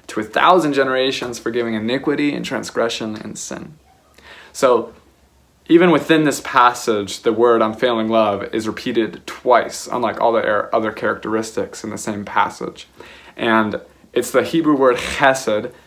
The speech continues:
and some Bibles it's translated loving kindness, uh, loyal love,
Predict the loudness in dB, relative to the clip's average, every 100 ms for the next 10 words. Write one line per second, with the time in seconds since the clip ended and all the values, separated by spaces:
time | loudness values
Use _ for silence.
0 | _ -4 0 2 6 6 6 2 -2 -2
1 | -2 0 0 0 2 2 0 -6 0 0
2 | 2 0 0 -2 -10 -16 -20 -20 -20 -4
3 | 0 2 2 0 2 6 8 8 6 6
4 | 8 8 6 2 -8 -20